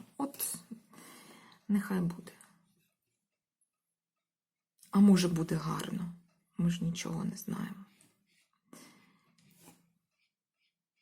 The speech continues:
Іноді буває так, що малюєш щось, і от я спочатку дивлюся, думаю, все, треба,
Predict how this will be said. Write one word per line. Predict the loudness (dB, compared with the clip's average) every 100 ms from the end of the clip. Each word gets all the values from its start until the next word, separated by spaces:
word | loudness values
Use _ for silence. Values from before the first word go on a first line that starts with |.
| _ _ _ _ _ _ _ _ -20 0
Іноді | 8 10 10 6
буває | 2 2 4 2
так, | 0 -4 -4
що | 4
малюєш | 6 6 6 2 0
щось, | -4 -2 -2 -4 -6 -4
і | 0 2 2 2 0 -2 -4 -14 _ _ _ -4
от | -2 2
я | 0
спочатку | 0 -4 -6 -4 -2
дивлюся, | 0 2 2 2
думаю, | 4 6 4
все, | 0 -4 0 0 0 0
треба, | 0 2 0